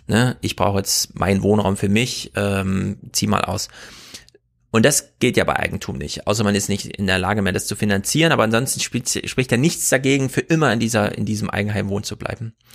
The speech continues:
So, und diese Sicherheit kann man auch bieten in Genossenschaften. Und mein, äh, wenn ich so spontan drüber nachdenke, ist, wenn man an Genossenschaft denkt, denkt man niemals an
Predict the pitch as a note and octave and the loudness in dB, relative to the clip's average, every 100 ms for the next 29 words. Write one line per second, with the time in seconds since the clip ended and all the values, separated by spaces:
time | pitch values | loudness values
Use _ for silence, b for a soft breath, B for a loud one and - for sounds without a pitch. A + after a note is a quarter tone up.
0 | B B B B B - F#2+ E2+ G#2 D3+ | B B B B B -2 0 2 2 2
1 | F#3+ E3 G3+ G#3 F#3 E3 E3 - C3+ D3 | 0 0 0 0 2 2 0 -2 0 2
2 | C#3 - D#3+ - D3 C#3+ B2 B2 A#2 A#2 | 2 2 0 0 0 0 0 0 2 0
3 | - - - - - - A2 B2+ F#3+ F3+ | -2 -4 -6 -6 -4 0 2 4 4 2
4 | E3 E3 - A#2 A2+ A2+ A2 G#2+ G#2+ A2 | 2 -2 0 2 4 4 4 4 4 4
5 | A2 A2 - G#2+ A#2+ C#3+ B2 A#2 D3 B2+ | 2 -2 -2 0 0 0 0 -2 0 0
6 | A2 B2+ B B B B - B2 G2+ A2+ | 0 -2 B B B B 0 2 2 2
7 | A2+ E3 F3 - C#3 - C3 C3+ - A2+ | 2 2 2 0 0 0 0 0 -2 -2
8 | - A2 G#2+ A2 D#3 B2 D#2 C2+ - - | 0 0 4 4 4 4 0 -2 -4 -2
9 | G2+ G#2+ | 2 2